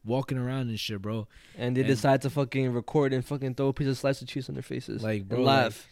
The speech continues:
Speaker 1: and tape a fucking kid, bro. Bro, I, I would still slap the shit out of them, and they're not even my kids, bro. You know what I'm saying, bro? Like, 'cause I, I understand. I probably understand the parents' frustration and shit.
Speaker 2: Facts.
Speaker 1: Like,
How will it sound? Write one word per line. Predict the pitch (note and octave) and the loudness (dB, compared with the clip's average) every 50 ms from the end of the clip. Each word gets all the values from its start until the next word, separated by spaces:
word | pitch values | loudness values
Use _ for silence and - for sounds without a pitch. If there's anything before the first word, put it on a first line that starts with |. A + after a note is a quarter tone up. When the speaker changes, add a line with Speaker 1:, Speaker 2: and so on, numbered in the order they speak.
| - _ | -20 _
Speaker 1:
and | - A2 A2+ G#2+ | -10 -10 -10 -6
tape | - - D3 D#3 C3+ C3+ | -2 0 0 0 0 -2
a | B2 | -4
fucking | - D3 C#3+ C3+ - A#2+ G#2 | -2 -2 -2 -2 -4 -6 -8
kid, | - - C#3 C#3+ C#3 B2+ | -4 -2 -2 -2 -2 -2
bro. | D3 D3 D3 C#3 C#3 - - - - _ - - - _ _ _ _ - | -2 -2 0 -2 -4 -6 -10 -20 -20 _ -20 -20 -20 _ _ _ _ -6
Bro, | B2 A#2 B2+ C3+ B2 | -4 -2 -2 -2 0
I, | G#2 | 0
I | C#3 | 2
would | D3+ D3+ C#3 | 2 2 2
still | - - - D#3+ D#3 C3+ | 0 0 0 0 0 0
slap | - - C3 A#2+ A#2 | -2 -4 -6 -6 -6
the | B2 | -6
shit | - - - B2+ | -6 -4 -4 -4
out | A#2+ A#2 | -4 -4
of | A2+ | -4
them, | A2 A2 A2 | -4 -4 -4
and | G#2+ G#2+ | -4 -4
they're | A2 | -4
not | A2+ A#2 A2+ A2+ | -4 -2 -2 -2
even | A2+ G#2+ A2 | -2 -2 -4
my | G#2 G#2 G2+ | -4 -6 -6
kids, | - - A#2+ G#2 F#2 F2 | -6 -6 -6 -6 -6 -6
bro. | F#2 G2+ G2+ | -6 -6 -4
You | G2+ G#2 A2+ A#2+ | -4 -4 -4 -4
know | B2+ | -4
what | B2+ | -4
I'm | B2+ B2 | -4 -4
saying, | A#2+ - C3 C3 C3 B2+ | -4 -4 -4 -4 -2 -2
bro? | B2+ B2+ B2+ | 0 0 0
Like, | A#2+ A#2 A2 G2 | 0 0 0 0
'cause | - A2 A2+ | -2 -2 0
I, | A#2 B2+ B2+ - | 0 0 0 -2
I | - B2 B2+ B2+ | 0 2 2 4
understand. | B2+ B2 A#2+ A#2 A2+ - - C#3 C#3 B2 - | 4 4 4 2 2 2 0 -2 -2 0 0
I | - C3+ | 0 0
probably | C3+ D3 D3 D3+ D3 | 0 2 0 0 0
understand | C#3 B2+ A#2+ - C#3 C3 B2 A2+ | -2 -2 -4 -4 -4 -4 -4 -6
the | G2+ - - - | -4 0 0 2
parents' | - D3 D3+ D3 C3+ - - A#2+ | 4 4 4 4 2 0 -2 -4
frustration | - - A2+ G#2+ - - - C#3+ D#3+ D#3 - - B2 A2 | -4 -2 -4 -4 -2 -2 0 0 0 0 -2 -4 -8 -6
and | G#2+ G#2 | -4 -4
shit. | - - - - - - | -2 -2 -2 -2 -4 -6
Speaker 2:
Facts. | - - - - - - - - - - | -10 -16 -18 -18 -20 -20 -20 -12 -6 -2
Speaker 1:
Like, | A#2 A#2+ A2+ - - | 0 0 0 -2 -6